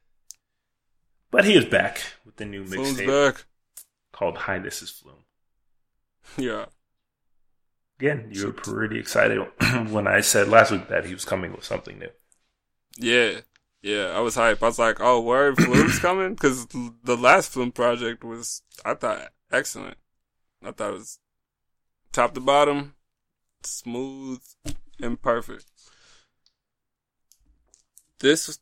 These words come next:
Speaker 2: time around, so, like, yeah, needless to say, I was like, "Yo, new Flume's out," jumping right in. 'Cause I, like, I skipped other projects that I thought I might be hype about just to listen to the Flume first. <laughs> So,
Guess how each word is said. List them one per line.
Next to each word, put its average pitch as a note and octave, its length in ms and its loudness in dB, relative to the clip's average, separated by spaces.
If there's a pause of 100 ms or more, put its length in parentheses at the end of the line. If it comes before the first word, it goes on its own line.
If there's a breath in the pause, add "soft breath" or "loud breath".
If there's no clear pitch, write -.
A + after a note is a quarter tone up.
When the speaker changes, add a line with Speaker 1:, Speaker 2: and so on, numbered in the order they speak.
Speaker 2:
time C#3+ 260 -2
around, B2 800 -2 (600 loud breath)
so, D3 140 2
like, C#3 220 6
yeah, E3 160 8
needless D3+ 320 2
to E3 140 2
say, D3+ 80 8
I C#3+ 80 8
was D3 120 2
like, A#2+ 320 0
"Yo, C#3 680 0
new C#3 180 -4
Flume's D#3+ 400 -4
out," D3 360 4 (140)
jumping C#3+ 360 -4
right D3 260 2
in. C3 320 -2 (280)
'Cause C3+ 140 -8
I, C#3 60 2
like, C#3+ 280 -2
I C#3 100 2
skipped D3+ 340 -6
other C3+ 220 -4
projects A#2+ 500 -8
that A#2 100 -10
I A2+ 60 -4
thought A#2 240 -2
I A2+ 60 -4
might A2+ 240 -10
be G#2+ 120 -10
hype A#2 220 -10
about A2 360 -12 (160)
just A#2+ 240 -12
to A#2 60 -12
listen B2 340 -12
to A#2 140 -14
the A#2 120 -18
Flume A#2+ 260 -12
first. A2+ 480 -12 (480)
<laughs> D#3 420 -8
So, A2+ 400 -12